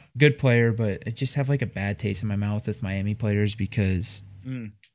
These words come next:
Speaker 1: was it High-, no, it's not Hightower. Was it Hightower?
Speaker 2: Well, he's
Speaker 1: Who
Speaker 2: one of 'em.
Speaker 1: Yeah, just drafting ev-, like, "Oh, you went to the U? Oh, co-, come on, join the team." I've only
Speaker 2: Yeah.
Speaker 1: ever liked one of 'em, and he better stay forever, but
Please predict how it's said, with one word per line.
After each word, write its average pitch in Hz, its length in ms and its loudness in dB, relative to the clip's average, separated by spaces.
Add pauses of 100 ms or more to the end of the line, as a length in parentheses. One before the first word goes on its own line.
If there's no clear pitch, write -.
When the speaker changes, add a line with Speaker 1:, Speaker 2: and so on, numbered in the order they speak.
(680)
Speaker 1:
was 120 160 -6
it - 60 -10
High-, 110 320 -6
no, 98 180 -4
it's 107 100 -8
not 101 160 -8
Hightower. 110 540 -10 (120)
Was 143 160 -4
it 175 60 -2
Hightower? 185 460 -4 (840)
Speaker 2:
Well, 113 100 -10
he's 135 140 -2
Speaker 1:
Who 113 60 -2
Speaker 2:
one 147 120 4
of 107 80 -4
'em. 107 100 -10 (680)
Speaker 1:
Yeah, 120 300 2
just 127 340 -2
drafting 120 680 2 (340)
ev-, 127 180 2
like, 127 220 2
"Oh, 151 240 6
you 120 180 2
went 151 160 4
to - 100 2
the 135 120 4
U? 160 280 4 (160)
Oh, 135 160 -10
co-, - 220 -10
come 110 180 -6
on, 135 180 2
join 139 200 2
the 147 60 2
team." 135 380 -2
I've 113 200 0
only 107 120 2
Speaker 2:
Yeah. 104 100 4
Speaker 1:
ever 101 180 -4
liked 107 280 -2
one 110 160 -2
of 90 120 -4
'em, 101 200 -4 (360)
and 98 140 -6
he 104 160 -6 (220)
better 98 220 -2
stay 98 260 -6
forever, 98 460 -6
but 101 300 -8